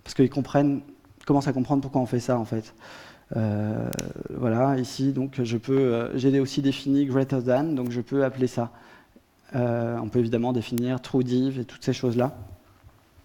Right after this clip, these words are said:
On peut, euh, et le protocole, ça va très loin en Python puisque, euh,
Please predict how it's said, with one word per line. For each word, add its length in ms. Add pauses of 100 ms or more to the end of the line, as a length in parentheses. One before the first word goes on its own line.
(840)
On 120
peut, 420
euh, 960
et 80
le 100
protocole, 500
ça 100
va 140
très 160
loin 180
en 80
Python 300
puisque, 280
euh, 760